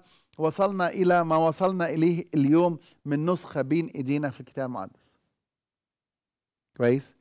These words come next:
اتكلمنا عن حقيقة وجود الله. هل الله موجود؟ وهل يوجد أدلة تثبت حقيقة وجود الله؟ خدنا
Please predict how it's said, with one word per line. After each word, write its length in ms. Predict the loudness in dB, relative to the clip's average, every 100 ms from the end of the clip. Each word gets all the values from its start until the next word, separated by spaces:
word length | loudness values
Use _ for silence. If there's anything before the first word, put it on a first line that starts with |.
| _ _ -20 -20 _
اتكلمنا 380 | 2 4 4 4
عن 200 | 2 0
حقيقة 600 | -4 -4 -4 -4 -6 -8
وجود 280 | -8 -4 0
الله. 380 | 2 2 0 -8 _ _ _ _ 0
هل 140 | 2
الله 200 | 4 4
موجود؟ 500 | 2 -2 -2 -4 -6 _ _ _ -6
وهل 260 | 0 0 2
يوجد 340 | 2 2 2 0
أدلة 580 | 4 4 6 6 4 -2 _ _ _ _
تثبت 640 | -2 -2 -4 -2 -2 -2 _ _ _
حقيقة 580 | -4 -2 2 2 0 -10 -8
وجود 320 | -4 0 4
الله؟ 320 | 4 4 2 -2 _ _ _ _ _ _ _ _ _ _ -2
خدنا 520 | 0 2 4 4